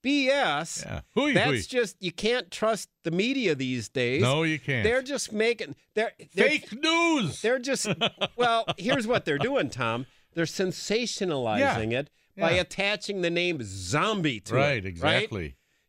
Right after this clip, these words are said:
Speaker 1: It's chronic wasting disease. It's been around forever, I told the gal. I said, "It's been around for fifteen years. We've been talking about it."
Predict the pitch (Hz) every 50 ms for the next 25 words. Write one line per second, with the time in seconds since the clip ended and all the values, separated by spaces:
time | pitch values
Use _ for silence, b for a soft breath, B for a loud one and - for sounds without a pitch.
0 | - - - - - - 262 262 269 269 - - 254 262 262 214 - 240 220 175
1 | 160 139 165 147 131 117 160 180 - - - 269 254 254 254 254 254 262 190 -
2 | - 233 220 - - 220 254 262 262 247 214 170 143 143 143 - - 175 180 170
3 | 185 165 151 160 151 143 139 143 151 143 - 240 233 - - _ 302 294 294 294
4 | 285 - 269 269 - - 277 262 - - 269 285 262 226 226 277 302 285 233 180
5 | 151 180 190 190 202 190 - 185 202 220 220 - 202 180 156 147 156 151 156 160
6 | 175 - B